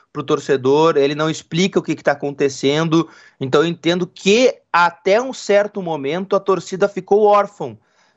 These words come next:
do presidente. Agora eu acho que a torcida já tá mais com raiva mesmo do presidente,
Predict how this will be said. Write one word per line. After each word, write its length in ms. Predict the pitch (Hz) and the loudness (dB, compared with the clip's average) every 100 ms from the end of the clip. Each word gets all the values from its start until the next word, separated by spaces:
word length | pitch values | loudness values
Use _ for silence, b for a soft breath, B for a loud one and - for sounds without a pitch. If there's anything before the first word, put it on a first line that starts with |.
| _ | _
do 140 | 135 156 | -8 -4
presidente. 680 | 156 165 139 139 120 - - | -2 -2 0 0 0 -8 -2
Agora 480 | 196 214 220 269 320 | 0 0 2 0 0
eu 220 | 370 370 | -2 -4
acho 220 | 370 - | -6 -6
que 80 | - | -8
a 40 | 339 | -8
torcida 400 | 311 220 247 247 | -6 -6 -4 -2
já 140 | 233 | -2
tá 160 | 233 214 | 0 -2
mais 220 | 220 214 | -2 -4
com 140 | 202 | -6
raiva 400 | 160 170 175 131 | 0 0 0 -4
mesmo 360 | 120 127 131 123 b b b b | -4 -4 -6 -10 b b b b
do 160 | 131 143 | -6 -2
presidente, 960 | 143 147 123 117 139 156 - 170 127 | 2 0 0 -4 -4 -6 -2 0 -2